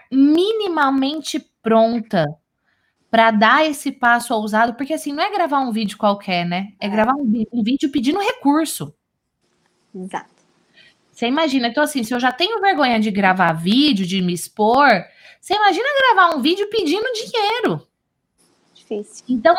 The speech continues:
Speaker 1: assim, olha o quanto que os passos que você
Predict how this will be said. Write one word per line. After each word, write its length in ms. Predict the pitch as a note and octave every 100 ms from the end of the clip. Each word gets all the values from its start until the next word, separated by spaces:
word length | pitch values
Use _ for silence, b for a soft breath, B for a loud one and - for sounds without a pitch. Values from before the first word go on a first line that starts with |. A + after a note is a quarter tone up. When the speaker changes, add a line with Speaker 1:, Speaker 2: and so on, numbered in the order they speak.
| G#4+
Speaker 1:
assim, 300 | G#4 E4+ B3+
olha 200 | D4 B4
o 160 | B4 -
quanto 560 | F4 F#4+ B4+ B4+ A4
que 340 | G#4+ F4 D#4+ -
os 280 | C4+ C#4 -
passos 600 | D4 D4+ A4 - F#4 -
que 220 | - D#4
você 600 | C4 C#4 C#4 - C#4 B3+